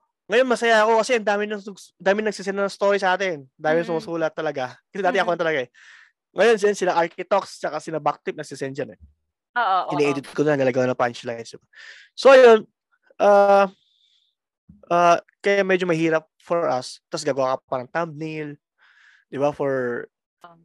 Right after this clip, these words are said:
Speaker 2: oo.
Speaker 1: di ba?
Speaker 2: Oo.
Speaker 1: Gaya
Speaker 2: Okay
Speaker 1: nito,
Speaker 2: lang
Speaker 1: meron
Speaker 2: yun.
Speaker 1: kami mga, ha?
Speaker 2: Okay lang
Speaker 1: Kaya,
Speaker 2: yun.
Speaker 1: kaya, kaya minsan wala kaming time talaga. Pero
Speaker 2: Masaya
Speaker 1: minsan
Speaker 2: na kami sa
Speaker 1: katamaran din.
Speaker 2: Spotify. <laughs>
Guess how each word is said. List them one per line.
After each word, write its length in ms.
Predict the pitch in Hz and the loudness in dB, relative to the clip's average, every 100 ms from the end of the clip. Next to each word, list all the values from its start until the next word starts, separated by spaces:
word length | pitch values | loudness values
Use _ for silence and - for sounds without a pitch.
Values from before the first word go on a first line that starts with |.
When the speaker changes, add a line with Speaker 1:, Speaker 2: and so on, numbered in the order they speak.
| _ | _
Speaker 2:
oo. 100 | 143 | -14
Speaker 1:
di 80 | 135 | -8
ba? 240 | 120 123 - _ _ _ _ _ _ _ _ _ _ | -6 -8 -12 _ _ _ _ _ _ _ _ _ _
Speaker 2:
Oo. 220 | 175 135 143 _ _ 139 | -18 -18 -20 _ _ -10
Speaker 1:
Gaya 180 | 139 | 0
Speaker 2:
Okay 120 | 135 147 | 0 2
Speaker 1:
nito, 120 | 202 | 2
Speaker 2:
lang 80 | 160 | 2
Speaker 1:
meron 160 | 147 | 2
Speaker 2:
yun. 80 | 143 | 2
Speaker 1:
kami 140 | 139 143 | -2 -4
mga, 160 | 143 151 147 _ _ _ _ | -6 -8 _ _ _ _ _
ha? 220 | 135 139 226 _ _ _ - | -8 -6 -6 _ _ _ -14
Speaker 2:
Okay 200 | 320 453 | -6 -4
lang 100 | 427 | 2
Speaker 1:
Kaya, 160 | 415 262 | 4 4
Speaker 2:
yun. 100 | 214 | 2
Speaker 1:
kaya, 160 | 214 262 - _ _ | 0 -4 -6 _ _
kaya 140 | - 262 | -10 -8
minsan 200 | 269 269 | -4 -4
wala 220 | 262 247 | -2 -4
kaming 200 | 247 247 247 | -6 -10 -10
time 240 | 240 240 | -6 -6
talaga. 280 | 233 220 208 208 _ _ _ _ _ | -4 -6 -6 -10 _ _ _ _ _
Pero 140 | 427 480 | -4 -2
Speaker 2:
Masaya 100 | - | 0
Speaker 1:
minsan 80 | |
Speaker 2:
na 60 | 294 | 0
kami 20 | |
sa 140 | 311 294 | 0 2
Speaker 1:
katamaran 320 | 277 277 262 | 2 2 2
din. 240 | 233 220 | 2 0
Speaker 2:
Spotify. 400 | 226 - 190 175 175 180 _ _ _ _ | -2 -12 -10 -10 -12 _ _ _ _ _
<laughs> 80 | - | -8